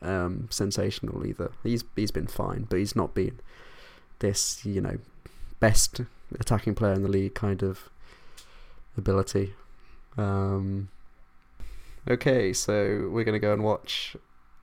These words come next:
Arsenal versus Man City, and, uh, maybe half of this will be irrelevant by the time it comes out. May-, maybe we should record, like, a good ending and a bad ending. Uh, <laughs> does that, that sound good? Oh, wow.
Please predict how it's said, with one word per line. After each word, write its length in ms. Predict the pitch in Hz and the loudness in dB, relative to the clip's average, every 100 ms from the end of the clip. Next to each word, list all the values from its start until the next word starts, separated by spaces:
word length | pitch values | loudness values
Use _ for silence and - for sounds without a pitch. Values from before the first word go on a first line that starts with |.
| - | 2
Arsenal 340 | 113 110 117 | 2 4 2
versus 320 | 110 113 113 110 | 4 2 0 0
Man 180 | 117 | 0
City, 400 | 120 123 - 170 185 - | 2 0 0 -2 -2 -6
and, 580 | - 110 107 104 104 104 - - - | 0 2 4 2 0 -2 -6 -10 0
uh, 640 | 113 110 107 104 104 95 - - - | 4 6 8 8 6 4 2 -4 -10
maybe 380 | 123 113 107 107 | 2 4 6 4
half 260 | 113 104 | 4 4
of 60 | 107 | 2
this 160 | 98 - | -2 -2
will 80 | |
be 340 | 104 - 107 104 | -2 -2 -4 -2
irrelevant 560 | 104 101 98 107 - | -2 0 0 -2 -2
by 60 | 113 | 0
the 80 | 107 | 0
time 240 | - 107 | 4 2
it 60 | 92 | 4
comes 220 | 123 113 | 0 4
out. 320 | 113 120 - - - - - - - | 4 4 0 -16 -18 -18 -18 -20 -6
May-, 140 | - 120 | 4 6
maybe 360 | 78 117 120 117 | 6 2 4 2
we 100 | 113 | 0
should 140 | - | -2
record, 300 | 113 113 104 | 2 2 4
like, 200 | 101 - | 2 2
a 80 | 104 - - | -2 -4 -10
good 180 | - 101 | -2 2
ending 300 | 95 80 92 | 2 0 -2
and 80 | 95 | -2
a 40 | |
bad 240 | 92 92 92 | 0 0 0
ending. 260 | 92 92 - - - - - - | 0 -2 -6 -12 -20 -20 -18 -6
Uh, 440 | 98 101 101 104 110 104 - | 0 2 2 2 4 8 12
<laughs> 0 | 143 | 12
does 440 | - - 104 101 131 | 12 8 0 0 0
that, 340 | 113 117 127 104 | 4 4 2 2
that 140 | 113 | 2
sound 180 | 113 113 | 4 4
good? 160 | 120 - - - - - - - - - - - | 2 0 -8 -10 -10 -10 -10 -10 -14 -16 -14 0
Oh, 220 | 135 139 | 8 10
wow. 400 | 131 143 113 104 | 10 10 10 8